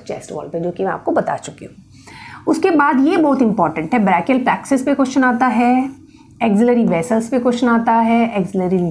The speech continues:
lymph nodes पे question आता है। तो ये तीनों आपको बहुत important ध्यान रखने हैं कि brachial plexus भी इसका content है, Axillary vessels में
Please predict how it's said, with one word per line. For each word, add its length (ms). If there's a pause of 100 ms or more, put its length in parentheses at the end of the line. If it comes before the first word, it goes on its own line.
(120)
lymph 320
nodes 280
पे 240
question 380
आता 260
है। 300 (400)
तो 60
ये 100
तीनों 300
आपको 200
बहुत 180
important 400
ध्यान 260
रखने 240
हैं 260 (320)
कि 80
brachial 600
plexus 400
भी 140
इसका 240
content 500
है, 180 (380)
Axillary 400
vessels 400
में 80